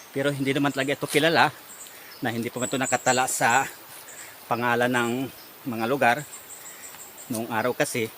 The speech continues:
bawat lugar dito ay may mga kanya-kanyang tawag, ano. Yan, isa ito sa tinawag na Kabuton.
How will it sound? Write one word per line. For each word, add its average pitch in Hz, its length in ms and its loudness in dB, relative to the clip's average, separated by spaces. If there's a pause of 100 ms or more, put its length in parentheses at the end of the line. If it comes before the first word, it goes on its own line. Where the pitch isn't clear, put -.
(160)
bawat 110 320 0 (240)
lugar 120 240 0
dito 120 320 -2
ay 110 80 -4
may 120 80 -2
mga 110 320 -4 (720)
kanya-kanyang 120 560 2
tawag, 117 400 4
ano. 143 160 4 (880)
Yan, 104 160 -6 (320)
isa - 160 -6
ito 123 160 -6
sa - 160 -2
tinawag 113 400 0
na 107 240 -2 (1120)
Kabuton. 113 480 2